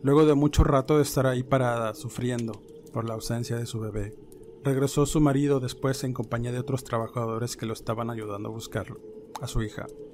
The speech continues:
y decidieron que continuarían por la mañana ya que estaba, pues, muy oscuro y no se podía ver absolutamente nada alrededor de los caminos. Así que con mucho pesar la mujer se metió con sus,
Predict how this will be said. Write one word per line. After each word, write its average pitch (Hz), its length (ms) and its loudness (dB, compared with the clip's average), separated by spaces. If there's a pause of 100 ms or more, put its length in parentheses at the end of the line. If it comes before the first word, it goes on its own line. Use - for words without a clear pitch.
(160)
y 139 320 0
decidieron 143 580 6
que 147 140 0
continuarían 131 560 0
por 127 160 6
la 135 100 4
mañana 123 380 -2
ya 117 140 -8
que 127 100 -4
estaba, 120 300 -4
pues, 113 220 -8
muy 117 160 -6
oscuro 120 380 -2
y 117 60 -2
no 120 100 -2
se 123 140 -6
podía 113 320 0
ver 113 160 -2
absolutamente 120 760 -2
nada 120 280 -2
alrededor 113 500 -4
de 117 60 -2
los 110 160 -8
caminos. 104 560 -10 (680)
Así 143 200 -2
que 147 140 2
con 143 140 4
mucho 139 280 2
pesar 135 360 2
la 135 100 2
mujer 127 300 2
se 143 120 0
metió 127 320 0
con 135 140 2
sus, 120 200 -2